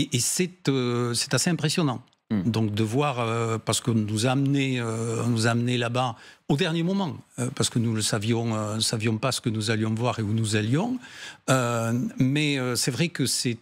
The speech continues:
Speaker 1: euh, ce sont des moyens qui sont des moyens, euh, particulièrement importants. Il leur en faut.
Speaker 2: Il leur en
Speaker 1: Et ils
Speaker 2: faut.
Speaker 1: nous ont dit du reste par rapport à cela que les missiles Crotale nouvelle génération que nous avons, euh, envoyés sont très utiles, euh, que le système Mamba,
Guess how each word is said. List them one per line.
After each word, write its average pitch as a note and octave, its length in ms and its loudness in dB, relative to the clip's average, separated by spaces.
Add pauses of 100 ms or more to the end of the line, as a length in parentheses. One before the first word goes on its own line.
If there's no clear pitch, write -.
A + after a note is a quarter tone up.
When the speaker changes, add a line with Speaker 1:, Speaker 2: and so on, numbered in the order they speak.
(140)
Speaker 1:
euh, G#2+ 360 0
ce A2 200 -2
sont C3 120 2
des A#2+ 120 2
moyens C3 480 0
qui - 140 -2
sont - 140 0
des A#2 120 2
moyens, B2 400 0
euh, A2 160 0
particulièrement A#2 440 0
importants. A2+ 240 -2 (320)
Il G3 120 6
leur E3 160 0
en C3 100 0
faut. G#2+ 280 -2 (260)
Speaker 2:
Il A#2+ 100 2
leur B2 100 4
en - 40 2
Speaker 1:
Et F3+ 60 4
ils B3+ 120 2
Speaker 2:
faut. A3 60 4
Speaker 1:
nous A3+ 180 0
ont G#3 60 2
dit E3+ 220 2
du D3+ 100 0
reste C#3 340 0
par A2 160 -2
rapport A2+ 300 0
à - 20 0
cela E3 300 0
que A2+ 340 0
les B2+ 140 2
missiles C3+ 400 0
Crotale A#2+ 580 -2
nouvelle A#2 260 0
génération A#2 680 0
que - 120 -4
nous G#2+ 220 0
avons, A#2 320 0
euh, G2 120 -4
envoyés A#2 500 0
sont G2 220 -2
très G#2+ 240 0
utiles, F#3 400 0 (580)
euh, C#3+ 120 4
que F3 200 0
le D3+ 280 2
système C3+ 840 0
Mamba, C3+ 640 0